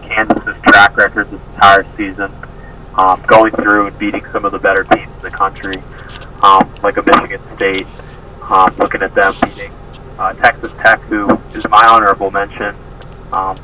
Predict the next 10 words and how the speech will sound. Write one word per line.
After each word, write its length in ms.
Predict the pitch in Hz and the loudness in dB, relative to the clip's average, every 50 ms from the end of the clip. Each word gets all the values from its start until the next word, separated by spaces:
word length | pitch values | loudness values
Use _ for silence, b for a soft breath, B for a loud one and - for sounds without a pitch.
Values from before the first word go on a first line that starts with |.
| - | 2
Final 240 | - - 98 101 92 | 4 6 6 4 2
Four 280 | - - 101 104 110 107 | 0 0 0 0 0 -2
team 220 | - - 101 95 95 | -4 -10 -12 -10 -6
that 120 | 95 95 | -4 -4
I 100 | 92 92 - - | -4 -6 -6 -6
still 180 | - 107 101 | -4 -4 -2
think 360 | 95 - 95 95 92 - - | -2 -4 -6 -8 -10 -12 -14
is, 140 | - - 90 | -14 -14 -14
is 420 | - - - - - - - - - | -16 -18 -18 -18 -18 -18 -18 -4 -2
super 360 | 113 110 - 101 101 98 | -2 0 2 2 2 2